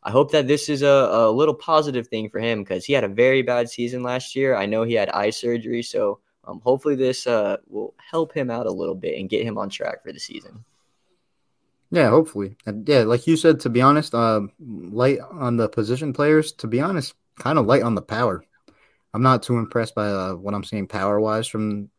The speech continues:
Speaker 2: them. So, yeah, uh, I'm gonna double down and say I don't think this Puerto Rico team is as good as, uh,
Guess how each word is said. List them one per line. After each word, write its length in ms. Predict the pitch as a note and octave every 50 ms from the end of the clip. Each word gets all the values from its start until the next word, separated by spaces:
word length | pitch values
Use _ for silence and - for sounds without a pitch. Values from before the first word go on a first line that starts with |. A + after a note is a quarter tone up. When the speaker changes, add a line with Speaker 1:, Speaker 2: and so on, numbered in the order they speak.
| _ _
Speaker 2:
them. 240 | - A2 A2+ A#2 A#2
So, 400 | - - G#2 G2 G2 F#2+ F#2 - _ _ _ _ _ _ _ _ _ _ _ _ _ _ _ _
yeah, 240 | C3 E3 G3 D3 - -
uh, 180 | B2 G#2 A#2 A2+
I'm 80 | G#2+
gonna 300 | G#2 A2 C3+ D3+ D#3+ D3+
double 240 | C#3+ C3+ C3+ C#3 C#3
down 260 | A#2 A2+ B2+ C3+ C#3
and 80 | C3 B2+
say 160 | - - C3
I 80 | B2+ B2
don't 140 | B2 A#2+ A#2+
think 160 | C3 B2 A2
this 160 | B2+ A#2+ -
Puerto 240 | - - B2+ A#2 A#2
Rico 320 | A2+ A#2+ A#2 B2 B2 A#2
team 240 | G#2+ - A#2+ A2+ A2+
is 100 | A2 G#2+
as 140 | G#2 G2+ G2+
good 200 | - A2 G#2+ A2+
as, 280 | A2+ G#2 G2 F#2 F#2
uh, 360 | G2 F#2+ F#2 F#2+ F#2+ F#2+ F#2+